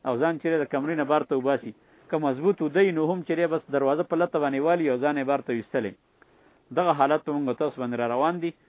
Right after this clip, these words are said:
او ډېر سخت حالت دي. الله تعالی دې په موږ او تاسو ټول مسلمانان باندې احسان کړي. وحملت الارض، پورته وکړلی شي ځمکه، والجبال، غرونه، په دکته، دکته واحده،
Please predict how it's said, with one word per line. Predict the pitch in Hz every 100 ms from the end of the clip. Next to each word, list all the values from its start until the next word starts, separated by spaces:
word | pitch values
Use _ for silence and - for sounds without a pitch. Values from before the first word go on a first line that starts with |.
| _
او | - 127
ډېر | 127 160
سخت | - 127
حالت | 120 120 120 -
دي. | 123
الله | 127 131
تعالی | 123 135 139
دې | 135
په | 139
موږ | 135
او | 123
تاسو | 143 147
ټول | 139 185
مسلمانان | 151 113 127 120 123 123
باندې | 113
احسان | 113 - 120 101
کړي. | 101 _ _ _ _ _ _ _ _ _ - - -
وحملت | 143 131 143 131 127
الارض، | 156 160 160 143 147
پورته | 165 151
وکړلی | 143 131 131 127
شي | 135
ځمکه، | 123 143 131
والجبال، | 131 127 127 127 127
غرونه، | 123 151 156 147
په | 143
دکته، | 147 156 147 127 131
دکته | 131 - 139 131
واحده، | 127 131 127 131